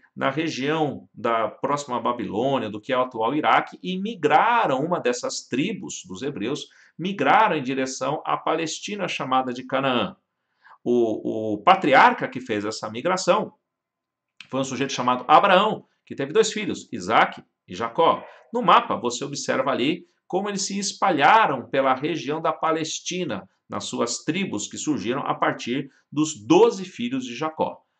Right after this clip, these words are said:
A partir do Vale do Rio Jordão, eles se estabeleceram e dominaram toda essa região da Palestina, chamada de Canaã. Mais ou menos ali,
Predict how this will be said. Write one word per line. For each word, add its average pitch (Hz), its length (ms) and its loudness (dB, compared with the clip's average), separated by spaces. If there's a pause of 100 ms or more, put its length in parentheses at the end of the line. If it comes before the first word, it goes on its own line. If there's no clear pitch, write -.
(260)
A 294 180 8
partir 156 500 2
do 113 140 -4
Vale 98 200 -2
do 95 60 -8
Rio 92 140 -10
Jordão, 147 520 0 (280)
eles 120 280 -6
se 143 60 -6
estabeleceram 151 800 -4
e 151 60 -8
dominaram 147 720 -2
toda 185 280 -2
essa 180 160 -10
região 127 320 -4
da 135 100 -4
Palestina, 131 720 -6 (160)
chamada 107 460 -2
de 120 180 -12
Canaã. 117 560 -4 (920)
Mais 208 460 2
ou 170 80 2
menos 127 520 -4
ali, 120 500 -2